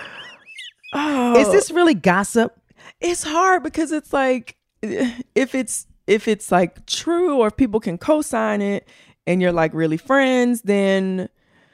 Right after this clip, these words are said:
Speaker 1: oh, this is, it's, it is really hard. Um, <sighs> huh.
Speaker 2: 'Cause this,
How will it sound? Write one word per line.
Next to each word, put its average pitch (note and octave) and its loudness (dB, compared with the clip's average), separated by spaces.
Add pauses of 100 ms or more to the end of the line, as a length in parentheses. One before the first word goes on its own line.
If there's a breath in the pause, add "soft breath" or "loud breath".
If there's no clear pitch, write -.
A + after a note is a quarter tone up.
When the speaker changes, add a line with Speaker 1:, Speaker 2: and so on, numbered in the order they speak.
(180)
Speaker 1:
oh, A3 4
this - -2
is, F#4+ -4
it's, - -4 (160)
it A#3+ -4
is G#3+ -6
really D#3+ -2
hard. C3 -4 (180)
Um, D#3+ -4 (560)
<sighs> - -20
huh. D#3+ -2 (920 loud breath)
Speaker 2:
'Cause B3+ 2
this, G#4 2